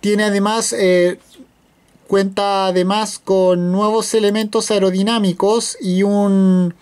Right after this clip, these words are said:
y un alerón trasero spoiler, como quieran decirle, eh, activo, que se ajusta au-, automáticamente en función de si el techo está abierto o está cerrado.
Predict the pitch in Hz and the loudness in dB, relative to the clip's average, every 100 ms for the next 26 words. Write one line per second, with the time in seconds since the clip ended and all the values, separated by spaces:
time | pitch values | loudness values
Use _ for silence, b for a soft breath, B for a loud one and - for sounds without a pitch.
0 | B B B B B B 196 190 202 202 | B B B B B B -2 0 2 2
1 | 196 196 - 190 180 185 208 202 196 - | 0 -2 -4 0 2 2 0 0 -2 0
2 | 214 202 - - 240 226 185 196 196 190 | 0 0 -2 -2 0 2 0 0 -2 -4
3 | 190 190 196 196 - 220 190 196 208 - | 0 0 0 -4 -4 -2 0 0 0 -2
4 | 180 175 190 165 214 214 233 226 190 190 | 0 0 -2 -4 -4 -2 -2 -2 -4 -4
5 | 220 208 208 196 - 165 190 190 196 214 | -4 -4 0 0 0 -2 0 0 -2 -2
6 | 208 214 208 202 185 - 214 202 180 - | -2 0 0 0 0 -2 -2 0 -2 -2
7 | 196 180 175 220 214 - 226 202 - 208 | -2 -2 0 -2 -2 -2 -2 -2 -4 -2
8 | 196 202 220 - 233 214 202 190 233 233 | 0 0 -2 -2 -2 -2 -4 -4 -2 0
9 | 240 170 123 120 | 0 0 -2 -4